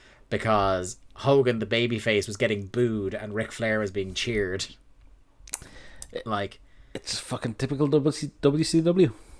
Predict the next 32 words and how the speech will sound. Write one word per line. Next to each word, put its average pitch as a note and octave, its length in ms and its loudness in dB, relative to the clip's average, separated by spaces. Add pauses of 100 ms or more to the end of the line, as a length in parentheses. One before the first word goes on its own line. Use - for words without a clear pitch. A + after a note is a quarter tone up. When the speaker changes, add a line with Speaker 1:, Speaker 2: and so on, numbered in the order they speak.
(400)
Speaker 2:
It's D3 260 -4
just, D#3+ 240 2
Speaker 1:
Yeah. C#3 80 0
Speaker 2:
it's D3 180 6
just E3 160 4
what - 180 8
they, C#3 120 6
they C#3 220 4
spent D#3 400 2
ten D#3 220 2
years C#3+ 500 6 (580)
trying A#2+ 280 4
to A2+ 80 0
de-push A2+ 540 4
the G#2+ 100 2
man F#2 340 -2 (320)
when G2+ 260 2
really A2 300 8
they G2 140 0
should G2+ 180 -2
have G2 80 -2
just F#2+ 140 0
said, F#2 200 2
"He's G#2 200 2
our F#2+ 160 2
guy, F#2 220 0
he's G2+ 260 0
our F#2 120 -2
fucking F#2+ 280 -2
Babe F2+ 240 0
Ruth." E2+ 260 -8 (1040)
Speaker 1:
Yeah. G2 220 -4